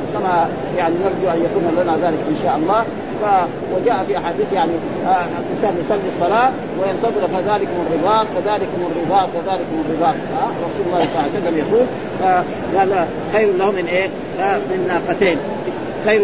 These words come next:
له من ناقتين، وثلاث يعني آيات خير له من ثلاث آيات، وخير من ثلاث نوق، وأربع خير له من أربع ومن أعدادهن من الإبل". يعني كونه ي-، يأتي إلى المجلس ويقرأ ثلاث آيات أو أربع آيات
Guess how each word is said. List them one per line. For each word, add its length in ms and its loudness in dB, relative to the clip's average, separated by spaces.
له 60 2
من 260 0
ناقتين، 560 0
وثلاث 420 2
يعني 200 2
آيات 220 4
خير 140 2
له 60 2
من 260 0
ثلاث 240 2
آيات، 400 2
وخير 760 2
من 200 2
ثلاث 200 2
نوق، 180 4
وأربع 320 0
خير 200 2
له 140 2
من 300 2
أربع 280 0
ومن 320 0
أعدادهن 560 2
من 160 0
الإبل". 340 2
يعني 240 0
كونه 280 4
ي-، 300 2
يأتي 280 0
إلى 120 0
المجلس 340 0
ويقرأ 420 4
ثلاث 340 0
آيات 440 2
أو 60 -4
أربع 400 0
آيات 260 2